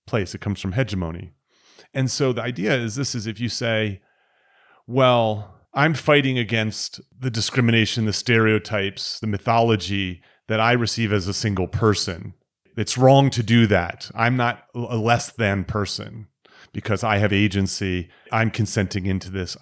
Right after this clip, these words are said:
I'm not harming the world with my singleness." I would argue, and I do believe this, you should apply that same standard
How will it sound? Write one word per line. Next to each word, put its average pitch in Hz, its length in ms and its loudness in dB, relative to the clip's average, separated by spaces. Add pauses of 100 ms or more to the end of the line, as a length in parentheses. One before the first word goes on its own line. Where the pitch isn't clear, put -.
I'm 110 120 0
not 104 180 0
harming 101 360 -2
the 92 80 -2
world 92 300 0
with 92 120 -6
my 87 140 -8
singleness." 101 640 -12 (720)
I 147 260 4
would 156 200 2
argue, 101 720 -2 (340)
and 101 160 -4
I 98 100 0
do 98 280 -2
believe 104 420 0
this, 90 320 -10 (460)
you 120 160 -2
should 123 180 -2
apply 131 380 2
that 107 240 -2
same 131 320 -2
standard 101 800 0